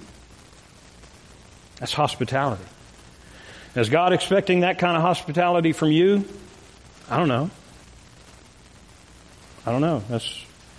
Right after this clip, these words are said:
between you and him. But he is expecting you to show some kind of hospitality.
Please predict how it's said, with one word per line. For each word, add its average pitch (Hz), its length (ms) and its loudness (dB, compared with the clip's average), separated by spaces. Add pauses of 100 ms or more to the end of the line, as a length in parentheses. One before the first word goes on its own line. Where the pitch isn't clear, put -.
(440)
between 131 340 0
you 127 140 2
and 113 80 0
him. 127 260 -2 (1200)
But 139 140 2
he 143 160 4
is 180 200 4
expecting 135 580 2
you 127 140 4
to 123 100 2
show 123 320 2
some 120 600 0
kind 98 500 -4 (420)
of 110 120 -4
hospitality. 98 760 -4